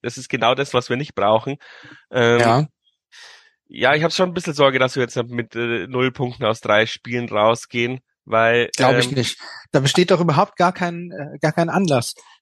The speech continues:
Speaker 2: Der Oktober hat doch gezeigt, dass wir in den Spielen, in denen wir da sein müssen, durchaus auch da sein können. Ich meine, in Magdeburg darfst du nicht verlieren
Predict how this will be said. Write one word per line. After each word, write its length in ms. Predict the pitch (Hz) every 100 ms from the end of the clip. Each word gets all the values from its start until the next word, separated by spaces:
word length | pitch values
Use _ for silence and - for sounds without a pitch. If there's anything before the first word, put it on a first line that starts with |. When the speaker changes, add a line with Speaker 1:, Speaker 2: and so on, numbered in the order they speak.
| _
Speaker 2:
Der 80 | 160
Oktober 320 | 147 185 175
hat 140 | 185 -
doch 100 | -
gezeigt, 400 | - 165 160 151
dass 160 | -
wir 80 | 151
in 140 | 147
den 180 | 160 175
Spielen, 380 | - - 170 165
in 100 | 151
denen 80 | 143
wir 80 | 139
da 220 | 139 165
sein 160 | 165
müssen, 260 | 165 - 156
durchaus 360 | 147 151 - 151
auch 100 | -
da 220 | 147 151
sein 240 | 147 143 147
können. 340 | - 160 120 - - -
Ich 120 | 151
meine, 200 | 156 165
in 140 | 156 147
Magdeburg 600 | 151 190 - 175 185 185
darfst 260 | 151 170 -
du 60 |
nicht 180 | 185 -
verlieren 480 | 180 175 190 208